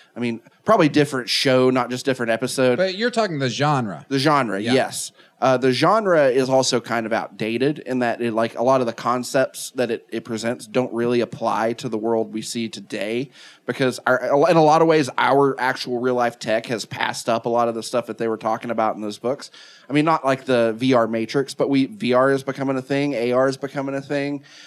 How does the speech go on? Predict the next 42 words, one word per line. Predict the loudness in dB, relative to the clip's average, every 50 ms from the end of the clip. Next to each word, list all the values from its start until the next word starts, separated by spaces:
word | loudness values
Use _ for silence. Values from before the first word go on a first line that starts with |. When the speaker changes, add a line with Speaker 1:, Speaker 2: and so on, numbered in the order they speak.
| -20 _ _
Speaker 1:
um, | -2 0 2 2 2 0 -2 -6 -12 _ _ _ _ _ _ -4
and, | -2 -2 0 0 0
like, | 0 0 -2 -2 -4 -8 -16 _ _ _ _ _ _ _ _ _ _ _ _ _
they | 0 2 4
do, | 2 0 0
they | 2 2 2 4
never | 6 4 4 4 4
really | 4 4 4 4 4 2
looked | 2 2 0 0 0 0 -2 -4
at | -4 -2
what | 2 4 4 6
all | 6 4 4 4
that | 2 0 0 -2
would | -4 -4
mean | -4 -4 -4 -4 -4
in | -4 -6
the | -8
greater | -8 -6 -6 -6 -6 -6
s-, | -8 -8 -8 -10 -10 _ _ _
in | -10 -8
the | -8 -8
grander | -8 -6 -6 -6 -6 -6 -8
scale. | -8 -10 -10 -8 -6 -4 -2 -2 -2 -2
Like, | -4 -6 -6
and | -4 -2
I, | -2 -2 0 0
I've | 0 0 2
gone | 2 2 2 4
on | 2 2 2 0
about, | 0 0 -2 0 -2
like, | -4 -2
what | -2 -4 -4
the | -4 -8 -8
internet | -6 -6 -4 0 0 0 0 0 -4 -6
means | -4 -4 -2 -2 -4 -4 -6 -8
for, | -8 -6 -6 -4 -4 -6 -6 -6
you | -8 -6
know, | -4 -6 -6
consciousness | -6 -8 -8 -8 -8 -8 -12 -10 -10 -12 -12 -8
and | -6
all | -6 -4 -2
that. | -2 -2 -2